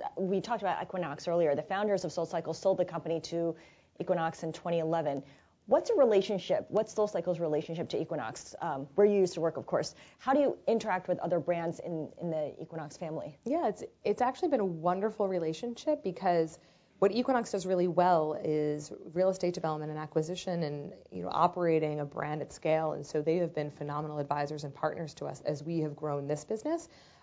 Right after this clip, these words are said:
Speaker 2: Um, but we decided from the beginning that we were gonna operate completely independently. So our cap tables are actually different. I have my own board of directors.
Speaker 1: Mm-hmm.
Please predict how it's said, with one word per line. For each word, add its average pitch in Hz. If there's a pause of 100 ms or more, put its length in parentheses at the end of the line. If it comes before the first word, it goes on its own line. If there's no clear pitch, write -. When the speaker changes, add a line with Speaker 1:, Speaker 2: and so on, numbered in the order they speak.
Speaker 2:
Um, 175
but 180
we 240
decided 233
from 190
the 175
beginning 165
that 165
we 175
were 165
gonna 170
operate 165
completely 165
independently. 147 (120)
So 156
our 156
cap 156
tables 147
are 156
actually -
different. 185
I 151
have 143
my 143
own 147
board 156
of 147
directors. 190 (400)
Speaker 1:
Mm-hmm. -